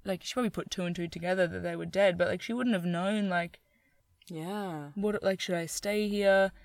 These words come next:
Speaker 1: How do I get help? She had to swim. She had to jump out the boat into the river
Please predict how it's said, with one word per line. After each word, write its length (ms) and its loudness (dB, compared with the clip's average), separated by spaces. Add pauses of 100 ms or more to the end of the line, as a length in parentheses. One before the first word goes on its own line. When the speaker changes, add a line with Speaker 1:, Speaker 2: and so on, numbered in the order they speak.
(160)
Speaker 1:
How 200 2
do 120 4
I 100 4
get 260 2
help? 460 0
She 140 0
had 120 4
to 100 -2
swim. 600 4
She 100 -2
had 100 0
to 60 -4
jump 460 2
out 260 4
the 80 2
boat 340 2 (120)
into 320 0
the 100 0
river 440 2